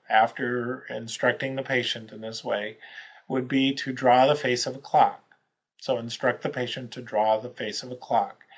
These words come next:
Again, either on a blank sheet of paper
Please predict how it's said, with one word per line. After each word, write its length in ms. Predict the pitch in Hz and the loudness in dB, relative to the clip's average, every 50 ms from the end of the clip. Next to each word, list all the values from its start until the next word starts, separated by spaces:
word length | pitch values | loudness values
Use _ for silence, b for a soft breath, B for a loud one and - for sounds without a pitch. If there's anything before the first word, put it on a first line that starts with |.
| B B B B B | B B B B B
Again, 500 | - 117 113 120 117 120 127 131 135 143 - | -12 -8 -6 -4 -2 -2 -2 -2 -4 -8 -8
either 280 | 120 131 131 135 131 | -8 -6 -2 0 0
on 140 | 127 131 127 | 2 2 2
a 60 | 120 | 0
blank 320 | 113 113 117 117 123 131 135 | -2 -2 -2 -2 -2 -2 -4
sheet 180 | - - 143 | -6 -6 -6
of 120 | 147 147 143 | -6 -6 -6
paper 500 | - 131 117 113 - 120 117 127 131 | -4 -6 -6 -4 -4 -4 -4 -6 -6